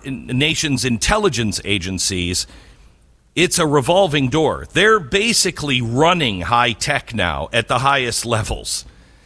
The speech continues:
It is terrifying, this public-private partnership and merger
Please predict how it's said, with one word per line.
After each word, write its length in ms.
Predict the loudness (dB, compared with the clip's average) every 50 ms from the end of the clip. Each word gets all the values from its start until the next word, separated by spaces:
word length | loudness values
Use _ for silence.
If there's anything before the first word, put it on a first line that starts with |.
| _ _ _ _ _ 0
It 160 | 0 2 2
is 400 | 2 2 0 0 -2 -4 -6 -10 -10 -8
terrifying, 920 | -4 0 2 4 4 4 2 2 0 -2 -2 -2 -4 -6 -8 -10 -14 -14 -16 -8 -4
this 480 | 0 0 2 2 0 0 -2 -4 -6 -10 -16 -20 -20 -20 -6 0
public-private 1160 | 2 2 2 2 0 -2 -2 -4 -4 -4 -6 -4 0 2 4 4 2 2 0 -4 -6 -8 -12 -18 -20 -20 -20 -20 _ -4
partnership 680 | 0 0 0 0 -2 -4 -4 -2 0 0 -2 -2 -2 -2
and 260 | -2 0 2 2 2 2
merger 760 | 4 4 4 4 4 4 2 0 -2 -2 -2 -4 -6 -10